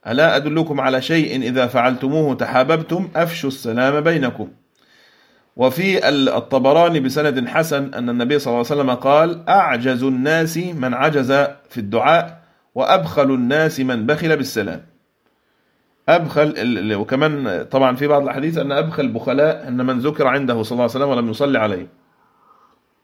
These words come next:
وكذلك هنا الحديث يقول: "أبخل الناس من بخل بالإيش؟ بالسلام." طيب، ما هي فوائد السلام؟ ذكر العلماء للسلام فوائد، فوائد.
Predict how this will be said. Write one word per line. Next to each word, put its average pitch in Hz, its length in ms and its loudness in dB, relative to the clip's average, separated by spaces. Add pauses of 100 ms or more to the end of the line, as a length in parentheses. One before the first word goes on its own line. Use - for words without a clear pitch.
(880)
وكذلك 139 600 2
هنا 156 320 2
الحديث 143 380 -2
يقول: 156 240 0
"أبخل 160 380 2
الناس 151 520 2 (480)
من 156 300 0
بخل 143 560 2
بالإيش؟ 127 400 -2
بالسلام." 120 520 -6 (720)
طيب، 110 220 -2
ما 202 220 4
هي 208 200 4
فوائد 160 460 2
السلام؟ 123 460 -2
ذكر 202 340 0
العلماء 143 440 2
للسلام 139 680 0
فوائد، 131 800 2 (640)
فوائد. 113 500 0